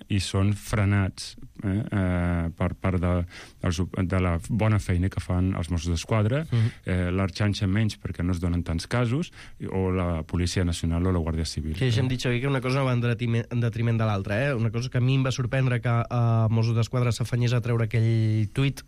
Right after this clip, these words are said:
Speaker 2: quan després no va acabar sent així. Eh, ara he recordat que es tractava d'una xarxa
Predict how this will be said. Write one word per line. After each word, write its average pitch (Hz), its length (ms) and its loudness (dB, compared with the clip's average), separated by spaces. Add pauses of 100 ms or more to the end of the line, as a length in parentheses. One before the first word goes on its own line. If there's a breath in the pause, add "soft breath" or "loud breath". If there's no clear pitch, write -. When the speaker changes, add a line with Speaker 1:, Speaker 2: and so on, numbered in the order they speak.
Speaker 2:
quan 107 440 0
després 110 520 -2
no 117 200 0
va 117 100 0
acabar 113 400 0
sent 120 220 0
així. 117 340 0
Eh, - 720 -2
ara 117 160 0
he 123 60 2
recordat 123 320 -2
que - 80 -4
es - 80 -2
tractava 123 320 0
d'una 123 220 2 (100)
xarxa 139 400 0